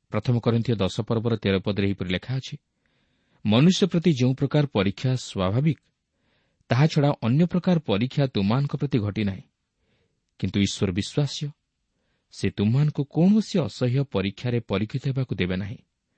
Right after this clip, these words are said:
ମାତ୍ର ଯେପରି ତୁମ୍ଭେମାନେ ସହ୍ୟ କରିପାର, ଏଥିପାଇଁ ପରୀକ୍ଷା ଘଟିବା ସଙ୍ଗେ ସଙ୍ଗେ ସେ ଉଦ୍ଧାରର ପଥ ମଧ୍ୟ ପ୍ରସ୍ତୁତ କରିବେ।" ଈଶ୍ୱର ଆମ୍ଭମାନଙ୍କୁ ଆମମାନଙ୍କ ସହ୍ୟ କରିବାର ବାହାରେ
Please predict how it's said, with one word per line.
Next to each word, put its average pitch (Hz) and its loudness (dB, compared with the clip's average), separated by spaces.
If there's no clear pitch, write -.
ମାତ୍ର 98 0
ଯେପରି 131 2
ତୁମ୍ଭେମାନେ 139 0
ସହ୍ୟ 101 -2
କରିପାର, 120 0
ଏଥିପାଇଁ 104 2
ପରୀକ୍ଷା 151 0
ଘଟିବା 113 0
ସଙ୍ଗେ 233 -4
ସଙ୍ଗେ - -8
ସେ - -2
ଉଦ୍ଧାରର 131 0
ପଥ 113 -4
ମଧ୍ୟ 120 -4
ପ୍ରସ୍ତୁତ - -4
କରିବେ।" - -10
ଈଶ୍ୱର 147 -2
ଆମ୍ଭମାନଙ୍କୁ 123 -2
ଆମମାନଙ୍କ 98 -2
ସହ୍ୟ 101 -6
କରିବାର 147 -2
ବାହାରେ 101 -2